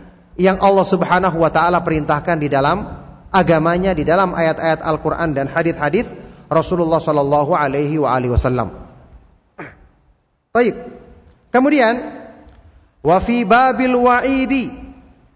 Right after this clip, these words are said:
dalam memahami ancaman Allah bainal murji'ati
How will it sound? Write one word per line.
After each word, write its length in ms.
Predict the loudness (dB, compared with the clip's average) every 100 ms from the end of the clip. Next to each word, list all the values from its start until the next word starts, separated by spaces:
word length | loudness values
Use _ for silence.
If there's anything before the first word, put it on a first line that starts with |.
| _ _ _ _ _ -2
dalam 320 | 2 2 2
memahami 560 | 2 2 2 2 -2 -2
ancaman 560 | -4 -2 -2 0 0
Allah 720 | 0 2 2 2 -2 -10 -16 -20 -20 -20 _ _ _ _ _ _ _ _ _ _ _ _ _ _ _ _ _ _ _ _ _ _ _ _ _ _ _ _ _ _ _ _ _
bainal 480 | 2 4 4 4 4
murji'ati 1200 | 4 2 0 0 0 0 0 -2 -2 -2 -4